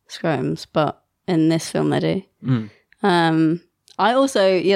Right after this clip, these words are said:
Speaker 1: like, like you said, like, the whole balance between, like, nature, preserving nature, respecting nature, but also, like,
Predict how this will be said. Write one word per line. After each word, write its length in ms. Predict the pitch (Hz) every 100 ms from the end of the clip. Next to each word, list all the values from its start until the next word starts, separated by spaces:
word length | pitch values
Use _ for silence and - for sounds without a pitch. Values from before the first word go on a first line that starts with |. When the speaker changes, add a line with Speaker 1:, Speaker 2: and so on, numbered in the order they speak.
| 170
Speaker 1:
like, 40 | 180
like 180 | 190
you 60 | 180
said, 280 | - 180 -
like, 360 | 160 151 - - _ -
the 460 | 175 180 170 165 165
whole 300 | 175 175 170
balance 440 | 175 180 180 160 -
between, 420 | 185 - 175 165
like, 520 | 156 160 165 - - _ _ _ _ _ _ _ -
nature, 540 | 180 151 - 226 220 -
preserving 480 | 190 196 180 175 170
nature, 300 | 160 - 156
respecting 520 | - 214 - - 160
nature, 420 | 135 - 165 160
but 140 | - -
also, 440 | 214 196 - 175
like, 560 | 170 160 156 - -